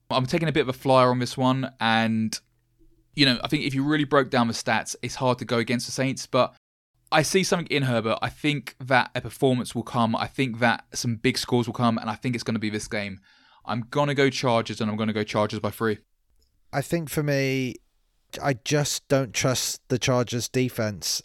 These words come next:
Speaker 2: And I think, yeah, the offense will score a fair bit, but I think if Thomas is in, then the Saints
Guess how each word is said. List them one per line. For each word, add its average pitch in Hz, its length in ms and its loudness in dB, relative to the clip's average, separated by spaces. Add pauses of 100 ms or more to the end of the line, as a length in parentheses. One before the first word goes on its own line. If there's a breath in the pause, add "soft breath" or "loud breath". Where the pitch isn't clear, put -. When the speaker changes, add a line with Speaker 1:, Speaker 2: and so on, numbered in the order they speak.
Speaker 2:
And 127 260 -4
I 127 200 -2
think, 127 640 -4
yeah, 131 500 0
the 139 120 0
offense 131 520 0
will 131 520 2
score 123 520 2
a 117 40 0
fair 127 240 0
bit, 127 260 2
but 127 180 0 (300)
I 139 100 2
think 139 260 -2
if 139 100 -4
Thomas 143 380 0
is 135 140 -2
in, 135 460 -2 (180)
then 120 680 -4 (240)
the 127 120 0
Saints 127 580 -2